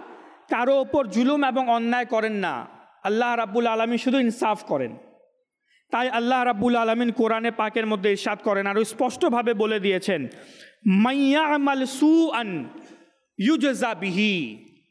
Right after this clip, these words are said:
আর যে ব্যক্তি মন্দ আমল করে, যে ব্যক্তি খারাপ কাজ করে, খারাপ কাজ করে,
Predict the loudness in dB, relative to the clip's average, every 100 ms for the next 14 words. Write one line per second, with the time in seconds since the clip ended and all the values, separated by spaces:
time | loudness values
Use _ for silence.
0 | _ _ _ _ _ _ _ -10 -8 -6
1 | 0 0 2 0 0 0 2 2 2 2
2 | 2 2 2 0 0 -2 0 -4 -8 -18
3 | -20 -20 _ _ _ _ _ _ _ _
4 | _ -12 -2 0 2 0 -2 -4 -2 -2
5 | -2 -2 -2 -4 -2 -2 0 0 -4 -8
6 | -16 -20 _ _ _ _ _ _ _ -8
7 | -4 -2 -2 -4 -4 -4 -2 2 2 0